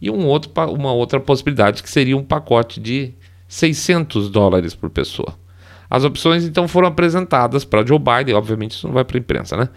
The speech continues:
E ele se mostrou muito mais inclinado, na verdade, ele passou a apoiar explicitamente os míseros seiscentos dólares.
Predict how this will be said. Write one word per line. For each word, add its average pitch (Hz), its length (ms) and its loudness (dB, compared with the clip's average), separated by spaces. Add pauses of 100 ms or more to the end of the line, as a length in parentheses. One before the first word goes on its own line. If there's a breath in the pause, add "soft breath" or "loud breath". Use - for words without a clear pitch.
(360 loud breath)
E 131 140 0
ele 147 160 2
se 160 100 -8
mostrou 170 380 2
muito 165 260 2
mais 143 280 2
inclinado, 127 680 2
na 104 140 0
verdade, 107 480 2
ele 104 180 2
passou 123 480 2
a 104 60 6
apoiar 104 340 4
explicitamente 135 960 0
os 131 160 0
míseros 143 600 2
seiscentos 139 640 -2
dólares. 127 580 0